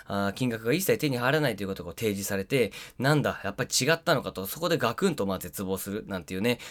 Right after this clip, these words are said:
人たち。そこからどうしたらいいんだって考えて、まあ結局起業していくというような話、ストーリーをね、よく私はね、横で聞いてるんですけれども、それだって努力が報われないっていう例の一つですよね。うん。まあ勉強していい大学に入ることによって、本当に自分の望みが叶うのかって言ったら、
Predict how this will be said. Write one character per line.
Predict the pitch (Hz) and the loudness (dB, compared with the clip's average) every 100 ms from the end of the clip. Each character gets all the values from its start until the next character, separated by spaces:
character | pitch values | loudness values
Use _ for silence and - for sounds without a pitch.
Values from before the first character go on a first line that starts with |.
| - | -16
人 | - | -10
た | 104 90 | -8 -4
ち。 | |
そ | - 165 | -4 -2
こ | 190 | 0
か | 262 | 4
ら | 302 | 4
ど | 196 147 | 6 4
う | |
し | 147 | 4
た | |
ら | 110 | 0
い | 101 | 0
い | |
ん | |
だ | 87 | -4
っ | - | -8
て | |
考 | - 151 190 | -4 -2 0
え | 185 | 2
て、 | 285 285 | 2 2
ま | 120 | 2
あ | |
結 | 110 | -2
局 | 101 107 | -4 -6
起 | - 98 | -6 -2
業 | 95 | -2
し | 87 | -2
て | 85 | -6
い | 87 | -4
く | - | 0
と | 101 - - - | 0 0 -12 -2
い | |
う | 120 110 | 0 2
よ | 101 | 0
う | |
な | 85 | 0
話、 | 92 95 - 101 95 120 | -4 -2 0 0 -2 -2
ス | 110 | -2
ト | 143 | 2
ー | 107 | 2
リ | 90 | 2
ー | |
を | |
ね、 | 110 | 2
よ | 160 | 2
く | 202 107 | 2 0
私 | 95 - | -2 -4
は | 92 | -4
ね、 | 95 80 95 | -2 -2 -2
横 | 92 95 | -2 -4
で | 95 | -4
聞 | 107 | -6
い | |
て | 104 | -4
る | 98 | -4
ん | 87 | -4
で | |
す | - | -8
け | 90 | -8
れ | 92 | -4
ど | 143 | 2
も、 | 196 208 - - - - - | 4 2 -2 -12 -12 -14 -12
そ | - 190 | 2 6
れ | |
だ | 269 370 | 10 8
っ | |
て | - 208 170 | 12 12 12
努 | 143 | 12
力 | 156 117 | 6 6
が | 110 | 2
報 | 110 104 | 2 4
わ | 123 | 6
れ | |
な | 120 120 | 8 4
い | |
っ | 117 | 2
て | 98 | -2
い | |
う | 95 | 2
例 | 101 | 2
の | 107 107 | 2 0
一 | - 143 | 2 2
つ | - | 2
で | 80 | -6
す | - | -6
よ | 85 | 0
ね。 | 113 131 - - | 4 6 4 0
う | 131 | 6
ん。 | 139 107 - - - | 6 4 0 -10 6
ま | 165 | 8
あ | |
勉 | 123 127 | 10 8
強 | 127 120 | 6 2
し | - | 4
て | 202 | 6
い | 160 | 8
い | 147 | 8
大 | 123 | 8
学 | 120 | 6
に | 117 | 0
入 | 120 123 | 2 2
る | 104 | 2
こ | 104 | -2
と | 113 | 0
に | 110 | 2
よ | 107 | 0
っ | |
て、 | - | 2
本 | 139 143 | 4 4
当 | 139 | 4
に | 160 | 4
自 | 139 143 | 4 4
分 | 156 | 4
の | 151 | 4
望 | 147 | 4
み | 160 | 4
が | 123 | 2
叶 | - 123 135 | 0 2 4
う | |
の | 117 | 2
か | 110 | -2
っ | |
て | 104 113 | -4 -4
言 | |
っ | - | 0
た | 139 | 6
ら、 | 156 | 6